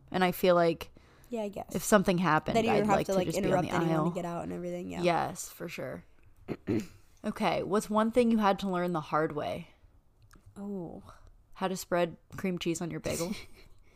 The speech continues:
Speaker 2: <laughs> Listen, we would always have, I would have the hardest time with this because we'd go somewhere and the cream cheese would be, like, frozen and it doesn't spread. She would make fun of me forever because I would ask my mom to do it.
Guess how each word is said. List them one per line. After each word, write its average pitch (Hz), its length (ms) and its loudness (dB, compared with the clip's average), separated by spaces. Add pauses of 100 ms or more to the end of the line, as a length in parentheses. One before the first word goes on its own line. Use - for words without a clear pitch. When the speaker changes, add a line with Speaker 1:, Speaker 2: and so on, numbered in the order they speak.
(260)
Speaker 2:
<laughs> 240 120 -14 (1040)
Listen, 185 440 -6 (400)
we 247 100 -2
would 254 140 0
always 277 380 2
have, 285 260 -2
I 262 80 -2
would 277 80 -2
have 302 120 -2
the 285 80 0
hardest 269 280 0
time 294 160 0
with 302 100 -2
this 196 220 0
because 226 200 -8
we'd 233 140 -2
go 214 200 2
somewhere 277 460 -2 (320)
and 247 140 0
the 233 60 0
cream 262 320 0
cheese 254 180 -2
would 233 100 -4
be, 233 100 -4
like, 220 160 0
frozen 202 680 -2
and 202 100 -2
it 196 220 -4
doesn't 190 420 0
spread. 180 600 0 (320)
She - 160 -4
would 202 80 -4
make 202 160 -2
fun 285 240 6
of 320 40 8
me 311 120 6
forever 240 440 4
because 208 280 -2
I 220 60 8
would 214 120 0
ask 220 220 0
my 247 100 -2
mom 233 240 0
to 220 80 -2
do - 220 -8
it. - 100 -16